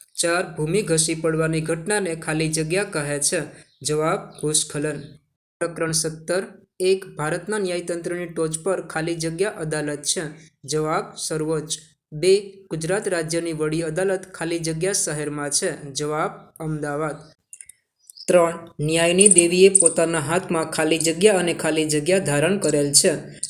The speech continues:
જવાબ, ત્રાજવું, તલવાર. ચાર, વડી અદાલતના ચુકાદા સામે ખાલી જગ્યા અદાલતમાં અપીલ કરી શકાય છે. જવાબ, સર્વોચ્ચ. પ્રકરણ અઢાર, એક, આજે ભારતીય સમાજ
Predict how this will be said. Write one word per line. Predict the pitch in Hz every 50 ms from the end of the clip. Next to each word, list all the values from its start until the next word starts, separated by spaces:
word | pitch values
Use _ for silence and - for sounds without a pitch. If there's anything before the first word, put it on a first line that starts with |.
| - - 135
જવાબ, | 139 151 156 160 165 185 185 - - - - _
ત્રાજવું, | - 160 151 151 143 135 139 160 185 214 226 226 - -
તલવાર. | - 160 147 143 139 147 156 147 - 127 - - - - - - - - _ _ _ _ _ - - _
ચાર, | - - 175 170 170 170 175 - 165
વડી | 143 151 160 165 202
અદાલતના | 208 185 170 170 165 165 170 165 165 185 190
ચુકાદા | 190 190 190 - - - 156 156 156 156
સામે | 156 - 190 190 180 160 160
ખાલી | 160 - - 156 156 170 170
જગ્યા | 170 170 165 165 170 185 - -
અદાલતમાં | 170 156 151 151 156 156 151 - 196 190 180 165 -
અપીલ | 190 160 139 - 190 208 226 -
કરી | - 160 156 165
શકાય | 160 - 160 147 - 151 147 147
છે. | 143 - - 175 143 - - - - - _ _ - -
જવાબ, | 135 143 147 147 151 156 185 196 - -
સર્વોચ્ચ. | - - - - 156 151 147 151 156 151 151 - - - - - - - _ _ _ _ _ _ _ _ _ _ _ _ _ - _ _ _ - _ _ _ _
પ્રકરણ | - 170 160 160 - 170 160 156 156
અઢાર, | 151 147 147 147 156 175 196 208 - - - - _ _ _ -
એક, | 185 180 185 190 190 - - - - _ _
આજે | 170 165 160 - 185 214
ભારતીય | 202 - 165 156 156 156 - - 180 170
સમાજ | 160 - 185 190 185 160 156 -